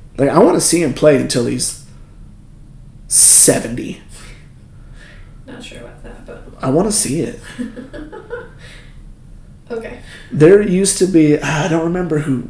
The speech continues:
Speaker 1: said it, but there was a stand-up comedian who used to joke, like, "What if N F L players weren't allowed to retire?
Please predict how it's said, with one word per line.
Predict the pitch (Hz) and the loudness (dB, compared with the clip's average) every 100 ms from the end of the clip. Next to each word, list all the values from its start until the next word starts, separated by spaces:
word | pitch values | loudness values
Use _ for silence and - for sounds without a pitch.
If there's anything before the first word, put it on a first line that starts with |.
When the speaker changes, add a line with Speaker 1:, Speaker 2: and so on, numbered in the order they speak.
| - | -4
Speaker 1:
said | - 123 | -2 -2
it, | - | -4
but | - | -8
there | - | -4
was | - - - - - - - - | -4 -4 -8 -18 -20 -20 -18 -8
a | |
stand-up | - 156 151 | 0 2 2
comedian | - 135 127 120 | 2 0 0 -2
who | 202 | -4
used | - | -6
to | - | -2
joke, | 123 117 - | 0 0 -2
like, | 110 101 - | -8 -8 -4
"What | 160 | -2
if | 185 | 0
N | 156 | 0
F | 160 | 0
L | 147 | 0
players | - 131 113 - | 0 -2 -4 -6
weren't | 101 127 135 | -6 -6 -6
allowed | 117 113 104 - | -6 -6 -8 -10
to | - | -12
retire? | 87 - - - - - | -12 -14 -14 -14 -14 -16